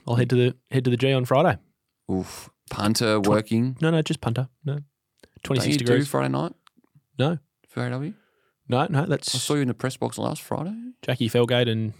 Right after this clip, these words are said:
Speaker 1: Anthony Hudson, and no, you didn't. No,
Speaker 2: Were
Speaker 1: you
Speaker 2: you
Speaker 1: saw
Speaker 2: in
Speaker 1: me
Speaker 2: the
Speaker 1: on
Speaker 2: UN?
Speaker 1: Thursday.
Speaker 2: Ah.
Speaker 1: Thursday
Speaker 2: I thought
Speaker 1: final.
Speaker 2: Sam doesn't strike me
Speaker 1: Now,
Speaker 2: as someone
Speaker 1: can
Speaker 2: who
Speaker 1: just
Speaker 2: goes
Speaker 1: before
Speaker 2: in for free food in the media area.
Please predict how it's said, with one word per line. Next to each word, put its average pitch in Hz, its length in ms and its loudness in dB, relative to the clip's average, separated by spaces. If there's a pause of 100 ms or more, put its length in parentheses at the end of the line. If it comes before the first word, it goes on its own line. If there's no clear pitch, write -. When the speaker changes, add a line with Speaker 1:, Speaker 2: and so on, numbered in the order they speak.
(240)
Speaker 1:
Anthony 120 220 -4
Hudson, 123 340 -2
and 117 120 -6
no, 143 80 0
you 151 80 2
didn't. 151 220 -4 (100)
No, 127 160 -2
Speaker 2:
Were 101 80 0
Speaker 1:
you 107 60 6
Speaker 2:
you 110 40 6
Speaker 1:
saw 104 120 4
Speaker 2:
in - 60 4
Speaker 1:
me - 60 4
Speaker 2:
the - 60 6
Speaker 1:
on - 40 2
Speaker 2:
UN? 101 60 0
Speaker 1:
Thursday. 123 540 2
Speaker 2:
Ah. 87 320 0 (720)
Speaker 1:
Thursday 120 400 2
Speaker 2:
I 101 40 2
thought - 40 -2
Speaker 1:
final. 104 260 -2
Speaker 2:
Sam 170 280 -2
doesn't 120 180 2
strike - 260 0
me - 80 2
Speaker 1:
Now, 170 60 6
Speaker 2:
as 165 60 2
someone - 180 4
Speaker 1:
can 107 80 4
Speaker 2:
who 104 60 4
Speaker 1:
just - 60 2
Speaker 2:
goes 101 100 6
Speaker 1:
before 104 100 4
Speaker 2:
in 98 60 0
for 90 80 -2
free 90 240 0
food 90 240 0
in 90 60 0
the 87 60 0
media 87 300 -2
area. 147 360 -6